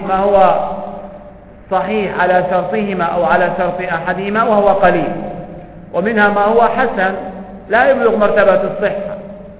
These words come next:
ومنها ما هو ضعيف، ومنها ما هو مكذوب الذي جمع فيه الذهبي جزءا في الأحاديث الموضوعة بلغت مئة، وهذا يدلك على أوهام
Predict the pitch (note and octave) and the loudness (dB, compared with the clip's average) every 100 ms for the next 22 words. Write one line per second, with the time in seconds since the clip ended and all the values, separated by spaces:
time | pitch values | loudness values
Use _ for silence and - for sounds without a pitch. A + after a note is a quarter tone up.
0 | - - - - - - - - E3 F#3 | -20 -20 -20 -20 -20 -20 -20 -4 -2 0
1 | A#3+ A3 G#3 - G#3 A3 F#3+ E3 G3 G3 | 2 2 4 4 4 6 6 6 4 2
2 | B3+ C4 - - - - - D#3+ F3+ A#3 | 2 -2 -4 -8 -12 -14 -6 -2 0 2
3 | G#3 G3+ G3 F#3+ A3 A3+ A#3+ A3 - - | 2 4 2 2 4 4 4 0 -4 -8
4 | - - - - - E3 G3+ - G#3 G3 | -12 -14 -16 -18 -14 -4 0 0 0 0
5 | C4 G3+ C3+ C3 C3 - - - - - | 2 2 0 -4 -8 -10 -12 -16 -18 -20
6 | - - - D#3 E3 F3 F3+ G#3+ G3+ F#3 | -20 -20 -18 -6 -4 -2 2 4 4 2
7 | F#3+ A3 G#3 F#3 G3+ A3 G#3+ G#3+ G#3 A#3 | 0 0 -2 -2 -2 0 2 0 -2 -4
8 | A3 - D#3+ D#3+ - - - - - - | -4 -4 -6 -6 -10 -14 -16 -18 -20 -16
9 | D#3 F3 F3 F3+ F3+ A3 G#3+ F#3 F3 F3+ | -8 -4 -4 0 0 0 -4 -4 -4 -2
10 | A3 A#3 G3+ G3 G3+ G3 F#3+ - A#3 G#3+ | 2 2 4 4 4 4 2 0 -2 -4
11 | C#3 - - - - - - - - - | -6 -10 -12 -14 -18 -20 -20 -20 -20 -20
12 | - - - D#3 E3+ G#3 G3+ F#3+ A3 A3 | -20 -20 -10 0 4 4 4 2 2 0
13 | F#3+ F3+ F#3+ F#3+ F3+ F#3 A3 A3 | 0 0 2 2 2 2 0 0